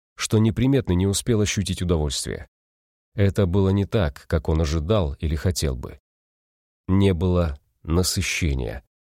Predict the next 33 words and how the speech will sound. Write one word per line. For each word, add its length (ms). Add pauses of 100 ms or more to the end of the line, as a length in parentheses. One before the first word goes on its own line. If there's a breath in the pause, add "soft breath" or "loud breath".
(720)
С 100
супругой 760
он 180
это 220
дело 320
малость 480
растянул. 560 (1040)
Потом 360
на 60
Неприметного 640
накатила 480
паранойя. 640 (340)
Насчёт 380
отпечатков, 640
волосинок, 640
брызг 340
крови 300
и 40
следов 380
в 60
кустах. 520 (460)
Насчёт 320
случайных 460
свидетелей 460
и 20
соседей. 640 (640)
До 140
него 200
дошло, 480
каких 320
косяков 460
он 120
понаделал, 640